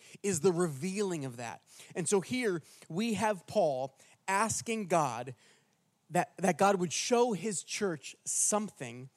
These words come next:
and then give them the mind to understand it. Let me say that again. Paul,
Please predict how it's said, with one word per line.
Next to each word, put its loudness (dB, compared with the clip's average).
and 0
then 0
give 2
them 0
the -2
mind -4
to -8
understand -10
it. -16
Let -4
me 4
say 4
that 2
again. -6
Paul, 2